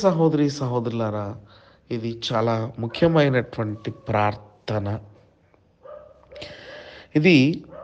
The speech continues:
ప్రభు ఏ విధంగా అయితే ఏకాంతంలో వేకువజామున లేచి తన తండ్రితో మరి ఏ విధంగా అయితే బంధాన్ని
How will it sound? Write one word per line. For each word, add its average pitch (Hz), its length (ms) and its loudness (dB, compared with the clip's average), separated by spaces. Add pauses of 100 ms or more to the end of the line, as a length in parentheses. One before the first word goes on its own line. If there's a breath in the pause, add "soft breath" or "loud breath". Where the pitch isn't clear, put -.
(1000)
ప్రభు 170 240 6 (100)
ఏ 170 120 8
విధంగా 185 320 4
అయితే 170 240 4 (500)
ఏకాంతంలో 160 760 0 (340)
వేకువజామున 143 760 2
లేచి 127 300 0 (140)
తన 117 100 -2 (160)
తండ్రితో 131 420 2 (1200 loud breath)
మరి 110 200 4 (800)
ఏ 123 100 4
విధంగా 151 280 4
అయితే 143 140 2 (120)
బంధాన్ని 131 540 4